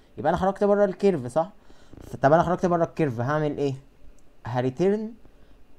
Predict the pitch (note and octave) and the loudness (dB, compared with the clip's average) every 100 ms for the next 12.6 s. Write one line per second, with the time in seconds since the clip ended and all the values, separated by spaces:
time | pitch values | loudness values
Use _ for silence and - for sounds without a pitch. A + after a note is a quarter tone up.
0 | - F3+ G#3 F#3+ - F#3+ G3+ D#3 D#3 D#3 | -4 -2 0 -2 0 2 2 0 0 0
1 | C3 A#2 G2+ - - - - G#2+ A#2 C3+ | -2 -4 -8 -14 -20 -20 -12 -8 -4 -4
2 | C#3+ D3+ D3+ - - A2+ C#3 D3+ - D#3+ | -2 -2 -2 -6 -8 -6 -4 -4 -6 -8
3 | - - E3+ E3+ F3+ F3+ F3+ F#3 C#3+ A2 | -12 -6 -2 -2 -2 -2 -4 -4 -4 -4
4 | A2+ A#2+ G2+ - - - - - - - | 0 0 -2 -6 -18 -20 -20 -20 -20 -20
5 | - B2+ E3 F3+ E3+ E3+ D3 F3+ F#3+ F#3 | -4 0 2 2 0 -2 -2 -4 -2 -2
6 | D#3+ - - - C3+ F3 D#3 C3+ A#2+ - | -4 -8 -14 -4 2 2 2 0 -4 -8
7 | - F3+ F#3+ D#3 F3 E3+ D3 - B2+ F#2+ | -2 2 4 6 6 6 2 0 0 -2
8 | - _ - C#3+ E3+ D#3 B2+ C3+ - - | -10 _ -2 0 2 0 0 0 -4 -14
9 | - A2+ C3 A#2+ B2 D3+ E3 C#3+ C3+ A#2 | -8 -2 0 0 -4 -2 -2 -2 -4 -6
10 | - G#2 G2+ - - - G#2 G2+ B2 A#2 | -8 -8 -8 -14 -20 -16 -10 -4 -4 -4
11 | A2 - A2 G2+ G2 F#2+ F#2 - - - | -8 -8 -8 -8 -10 -12 -14 -18 -20 -20
12 | - - - - A#2+ A#2 | -20 -20 -10 -2 0 0